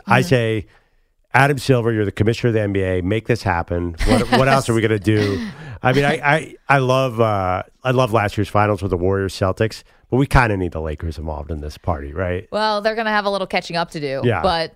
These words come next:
Speaker 2: you know, Anthony Davis, I think, is playing really well. If he stays healthy, maybe. Uh, Brian is in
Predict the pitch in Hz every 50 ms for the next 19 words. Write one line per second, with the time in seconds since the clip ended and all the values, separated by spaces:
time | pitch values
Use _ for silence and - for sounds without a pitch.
0 | _ - 233 226 190 170 180 202 226 - 214 185 156 170 185 185 180 - 156 147
1 | 147 147 - 147 - _ 165 147 135 131 139 156 175 185 180 165 156 156 160 170
2 | 165 160 156 - 202 202 - - 196 190 180 - 196 180 190 - 202 196 196 202
3 | 196 - 180 180 180 190 190 190 196 208 220 220 - 196 190 180 180 180 165 -
4 | 180 202 220 240 269 285 302 294 269 247 226 202 202 202 185